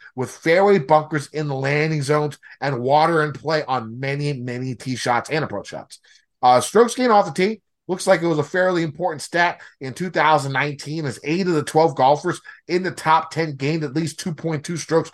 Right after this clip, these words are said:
off the tee, and Bryson and Wolf, of course, a couple of the longest guys out there, finished top two. Um, the, then three years ago, Thompson and Long finished top two. Both weren't anywhere near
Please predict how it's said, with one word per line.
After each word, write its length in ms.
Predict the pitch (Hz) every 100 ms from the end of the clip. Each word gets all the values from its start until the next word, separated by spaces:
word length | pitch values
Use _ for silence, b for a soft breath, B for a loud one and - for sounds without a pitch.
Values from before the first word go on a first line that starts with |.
| B B
off 300 | 131 160 160
the 80 | 113
tee, 240 | - 170
and 120 | 147
Bryson 420 | 110 120 156 143 147
and 120 | 131
Wolf, 320 | 131 151 151 b b
of 160 | - 110
course, 280 | 131 135 -
a 40 |
couple 340 | - 123 127 120
of 60 |
the 60 | 117
longest 320 | 123 117 110
guys 240 | 123 117
out 240 | 127 139 131
there, 220 | 147 139 B _
finished 380 | - 147 131 -
top 300 | 117 98 -
two. 380 | - 170 180 - _ _ _
Um, 300 | 135 135 110 - B
the, 140 | - 151
then 260 | 151 202 202
three 320 | - 190 240
years 200 | 220 175
ago, 220 | 170 156
Thompson 500 | - 165 175 - 185
and 140 | 165
Long 340 | 135 131 175 180
finished 340 | - 120 110
top 240 | - 113 -
two. 200 | 123 113 B _
Both 240 | - 165 185
weren't 200 | 202 160
anywhere 320 | 160 151 139
near 380 | 135 151 139